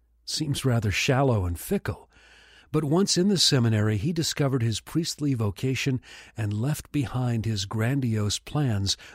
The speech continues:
of winning Wimbledon to become a priest. Zacchaeus was curious about Christ's presence in the city. His vain curiosity got the best of him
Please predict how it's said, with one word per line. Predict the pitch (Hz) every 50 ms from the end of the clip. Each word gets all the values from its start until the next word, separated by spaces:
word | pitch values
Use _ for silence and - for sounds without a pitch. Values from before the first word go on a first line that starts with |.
| - -
of | 127 120 113
winning | 110 113 120 123 127 131 135 131 123
Wimbledon | 143 175 196 196 151 131 110 90 85 80 73 - _ - - -
to | - -
become | 131 131 127 - - 113 95
a | 95
priest. | 90 - - 87 78 - - - - - _ _ _ _ _ _ _ _ _ _ _ _ _ _ _ _ _ _ _ _ _ -
Zacchaeus | 139 139 139 - - 208 233 220 175 - -
was | 143 120 -
curious | - - - 170 170 160 151 139 - -
about | 120 117 131 131 -
Christ's | - - 139 131 127 120 - - - -
presence | - - 127 120 120 98 117 117 -
in | - 110 95 98
the | 92
city. | 87 - - - 85 - - - _ _ _ _ _ _ _ _ _ _ _ - - _
His | - 139 123 113
vain | 113 131 139 151 151 156 139
curiosity | - 139 139 131 127 123 117 113 110 - - 117 110
got | 98 107 95 90 -
the | - 92
best | 92 151 131 - - -
of | 120
him | 123 123 117